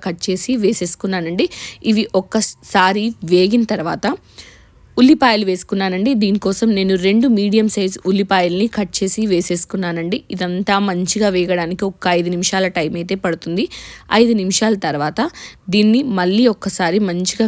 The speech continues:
కలిపేసుకోవాలి. ఇదంతా కలిసి మంచిగా వేగిన తర్వాత దీంట్లో కాస్త అల్లం వెల్లుల్లి పేస్ట్, అలాగే కాస్త పసుపు కూడా వేసి పచ్చిదనం పోయేంత వరకు వేయించుకోవాలి. ఈ కూర కోసం నేను అర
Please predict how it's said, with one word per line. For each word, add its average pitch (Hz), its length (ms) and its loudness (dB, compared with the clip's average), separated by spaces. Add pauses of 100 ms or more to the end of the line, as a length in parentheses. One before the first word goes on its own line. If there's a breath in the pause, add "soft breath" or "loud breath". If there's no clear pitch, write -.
కలిపేసుకోవాలి. 175 760 0 (1000 loud breath)
ఇదంతా 202 380 2 (380)
కలిసి 214 340 2 (180)
మంచిగా 202 400 0 (140)
వేగిన 185 340 0
తర్వాత 165 340 -4 (120)
దీంట్లో 185 260 -2 (140)
కాస్త 180 320 0 (240)
అల్లం 190 320 0
వెల్లుల్లి 180 360 0 (100)
పేస్ట్, 269 340 2 (580 loud breath)
అలాగే 196 320 2 (1500 soft breath)
కాస్త 220 300 2 (200)
పసుపు 208 380 -2
కూడా 214 220 4
వేసి 175 280 -4 (220)
పచ్చిదనం 254 540 0 (100)
పోయేంత 190 420 0
వరకు 180 280 -4 (160)
వేయించుకోవాలి. 175 640 -2 (580 loud breath)
ఈ 277 40 6 (120)
కూర 220 160 2 (120)
కోసం 190 260 -2 (120)
నేను 185 160 -2 (160)
అర 190 100 2